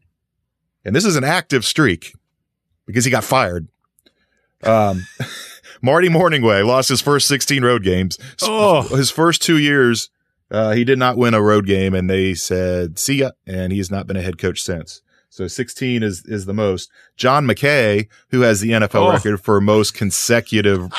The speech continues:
Speaker 2: <laughs>
Speaker 1: losses to start a,
Speaker 2: Uh.
Speaker 1: a career at twenty-six,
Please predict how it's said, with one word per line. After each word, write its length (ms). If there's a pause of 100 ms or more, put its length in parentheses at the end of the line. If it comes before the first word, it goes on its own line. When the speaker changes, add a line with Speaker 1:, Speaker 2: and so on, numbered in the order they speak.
(120)
Speaker 2:
<laughs> 180
Speaker 1:
losses 640
to 420 (200)
start 560
a, 440 (280)
Speaker 2:
Uh. 200
Speaker 1:
a 80
career 500
at 120
twenty-six, 1080